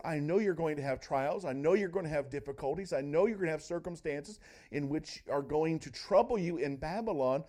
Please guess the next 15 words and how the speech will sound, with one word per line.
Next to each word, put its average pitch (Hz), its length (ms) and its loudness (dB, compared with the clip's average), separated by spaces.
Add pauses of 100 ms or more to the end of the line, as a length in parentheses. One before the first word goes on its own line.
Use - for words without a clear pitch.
(440)
but 170 300 4
I 160 140 -2
want 190 400 -4
you 175 100 -8
to 143 240 -6
be 127 180 -8
reminded 135 760 0 (260)
that 165 260 0
it's - 280 0
going 180 440 0
to 185 120 0
work 165 280 -2
out 139 240 -2
for 147 120 -6
good, 123 400 4